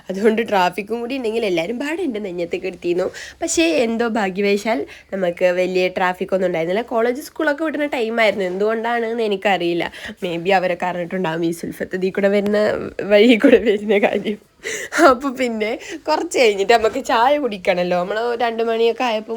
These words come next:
മൂന്ന് മണിയൊക്കെ ആയപ്പോ വീട്ടിൽ നിന്ന് ഇറങ്ങിയല്ലോ. ചായ കുടിക്കാൻ വേണ്ടിയിട്ട് ഓരോ കടകൾ നമ്മൾ അന്വേഷിക്കുകയായിരുന്നു. ഒരു കടൻ്റെ ഫ്രണ്ടിൽ നിർത്തും, നമ്മൾ പോകും. ഒരു കടൻ്റെ ഫ്രണ്ടിൽ നിർത്തും, നമ്മൾ പോകും. അവിടുത്തെ ഒന്നും നമുക്ക് പറ്റൂല. അങ്ങനെ അവസാനം നമ്മൾ ഒരു കട നമ്മൾ സന്ദർശിച്ചു. അത് നമുക്ക് ഒന്ന് തൃപ്തമായി. അപ്പൊ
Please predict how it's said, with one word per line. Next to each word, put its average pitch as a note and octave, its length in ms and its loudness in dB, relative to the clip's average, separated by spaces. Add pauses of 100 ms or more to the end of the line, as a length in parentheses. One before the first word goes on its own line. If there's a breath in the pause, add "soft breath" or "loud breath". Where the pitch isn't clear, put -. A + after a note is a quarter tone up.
മൂന്ന് A3 220 -4
മണിയൊക്കെ A3 300 -2
ആയപ്പോ A3 240 -2
വീട്ടിൽ G#3 180 0
നിന്ന് F#3+ 140 -2
ഇറങ്ങിയല്ലോ. F3+ 280 -4 (360 loud breath)
ചായ A#3 220 4 (100)
കുടിക്കാൻ G#3+ 380 -2
വേണ്ടിയിട്ട് G3 320 4
ഓരോ G3 160 4 (120)
കടകൾ G#3 400 0 (120)
നമ്മൾ F3 280 -2
അന്വേഷിക്കുകയായിരുന്നു. F3 760 -2 (260 loud breath)
ഒരു C#4+ 160 2
കടൻ്റെ C4 320 0
ഫ്രണ്ടിൽ A3+ 320 -2
നിർത്തും, A#3 340 2
നമ്മൾ G3+ 180 0 (100)
പോകും. E3 260 -2
ഒരു G#3+ 140 0
കടൻ്റെ A#3 300 -2
ഫ്രണ്ടിൽ A3+ 340 0
നിർത്തും, A#3 280 -2
നമ്മൾ G3 200 0 (100)
പോകും. F3 180 0
അവിടുത്തെ G#3 280 0
ഒന്നും A3 120 0
നമുക്ക് G#3+ 260 -4
പറ്റൂല. F#3+ 300 -2 (340 loud breath)
അങ്ങനെ A#3+ 240 0 (100)
അവസാനം A#3 600 -2 (320 loud breath)
നമ്മൾ A3+ 180 2 (240)
ഒരു A#3 140 0 (120)
കട G#3 180 -2 (320)
നമ്മൾ G3 200 0 (160)
സന്ദർശിച്ചു. F#3+ 680 -2 (120)
അത് A3 180 2
നമുക്ക് B3+ 260 0 (140)
ഒന്ന് C4 260 0
തൃപ്തമായി. B3 640 2 (200)
അപ്പൊ - 160 -4